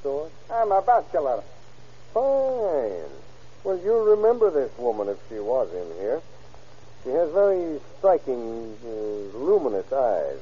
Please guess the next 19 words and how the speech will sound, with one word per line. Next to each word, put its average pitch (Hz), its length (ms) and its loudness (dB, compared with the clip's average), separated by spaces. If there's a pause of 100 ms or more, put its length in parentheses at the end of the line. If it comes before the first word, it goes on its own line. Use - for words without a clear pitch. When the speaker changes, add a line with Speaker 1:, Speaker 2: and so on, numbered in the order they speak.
(120)
Speaker 1:
with 73 100 -12 (180)
long, 131 520 4
wavy 120 360 0
lashes. 123 420 -2
Speaker 2:
Oh? 135 380 -2
Speaker 1:
About 143 260 6
forty-five 151 520 2
years 139 240 -2
old. 85 440 -4 (240)
Somewhat 120 400 -4
buxom. 87 340 0 (480)
In 92 100 -8
fact, 110 380 0
uh, 85 120 0 (400)
quite 117 260 2
plentiful 113 340 -2
here 87 180 -2
and 76 120 -6
there. 73 180 -6